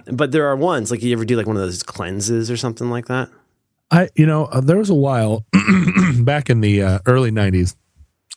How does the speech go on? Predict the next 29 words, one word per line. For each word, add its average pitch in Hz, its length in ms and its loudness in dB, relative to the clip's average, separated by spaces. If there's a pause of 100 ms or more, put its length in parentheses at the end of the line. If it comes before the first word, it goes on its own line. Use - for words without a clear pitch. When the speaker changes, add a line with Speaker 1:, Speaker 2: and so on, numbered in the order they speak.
(120)
Speaker 2:
where 107 140 6
there 113 160 4
was 104 160 0
a, 95 200 0
there 123 100 4
was 120 100 2
a 104 80 2
restaurant 110 420 2
on 92 200 2
Broadway 101 400 2
called 90 220 0
the 87 80 2
Gravity 101 440 2
Bar. 131 420 0 (840)
And 110 160 6
it 113 140 2
was 107 260 4 (500)
Speaker 1:
<laughs> - 520 -8
I 311 80 2
wish 285 260 -2
that 220 180 -2
were 202 140 -2
exactly 160 480 -2
what 139 160 0
it 139 80 -8
sounds - 480 -6
like. - 280 -8 (160)
Speaker 2:
<laughs> 120 140 4 (920)
And 151 280 2